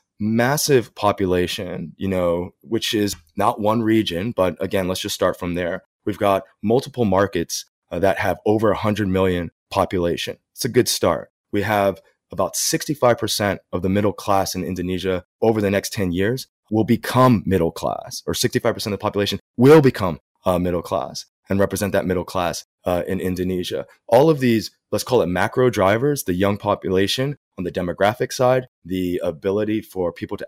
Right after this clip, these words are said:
access the internet, the, the high levels of digitization, the digital economy growing at pace. All of this is a perfect foundation for fintech to start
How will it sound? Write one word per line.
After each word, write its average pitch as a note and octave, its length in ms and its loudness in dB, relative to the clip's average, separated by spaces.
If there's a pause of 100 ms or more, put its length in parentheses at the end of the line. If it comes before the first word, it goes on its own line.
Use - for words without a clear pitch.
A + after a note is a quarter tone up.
(120)
access G#2+ 440 -2
the G2+ 120 -6
internet, G2 420 -2
the, F2 260 -2
the D#2+ 220 -4
high - 180 -2
levels G#2 300 2
of E2 100 -10
digitization, F#2+ 800 -2
the F2 140 -2 (160)
digital G2+ 300 2
economy A2+ 400 2
growing G2+ 340 2
at - 140 -2
pace. B2 340 2 (220)
All D3+ 260 8
of G#2+ 100 4
this C3+ 380 -2 (240)
is G2+ 100 -6
a F#2+ 120 -2 (140)
perfect D3+ 600 0
foundation G2 800 -2 (260)
for F2+ 520 0 (220)
fintech B2+ 500 2
to F#2 100 -8
start G2+ 540 0